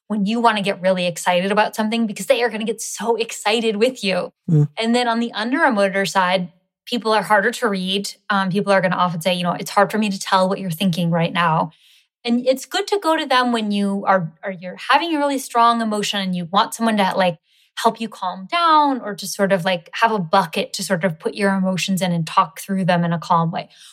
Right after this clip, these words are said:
Speaker 1: One isn't good or bad. They're just different. And then you can be in the middle. You can be, you know, anywhere along that spectrum or be an even emoter or somewhere in the middle. But I think what you're talking about is when you truly are an over emoter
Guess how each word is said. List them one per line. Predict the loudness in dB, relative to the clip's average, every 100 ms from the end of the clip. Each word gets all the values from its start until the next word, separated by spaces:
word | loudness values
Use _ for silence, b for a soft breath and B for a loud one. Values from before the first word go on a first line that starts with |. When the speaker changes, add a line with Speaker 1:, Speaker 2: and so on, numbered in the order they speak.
| B
Speaker 1:
One | 2 4 4
isn't | 0 -4 -2
good | 0 2
or | 2
bad. | 2 2 2 2
They're | 0
just | 0 -6 -6
different. | -8 -10 -10
And | -2 0
then | 2
you | 2
can | 2 0
be | 2
in | 0
the | 0
middle. | 0 2 0
You | 0
can | -2
be, | -2 -4 -6
you | -8
know, | -4
anywhere | 0 2 4
along | 4 2 2
that | 0 2
spectrum | 0 4 2
or | 2 0 -4
be | -4 -2
an | 0
even | -2 0 0
emoter | 4 4
or | 4
somewhere | 0 0 0
in | 2
the | 2
middle. | 0 -2 -6 _ b b b _ _ -2
But | 0
I | 0
think | 0
what | 0
you're | -2
talking | 0 -2 0 -2
about | 2 0 0
is | -6
when | -2 0 2
you | 0 -2
truly | -4 0 2 4
are | 4 4
an | 0
over | -2 0 0
emoter | 2 6 4 4 -2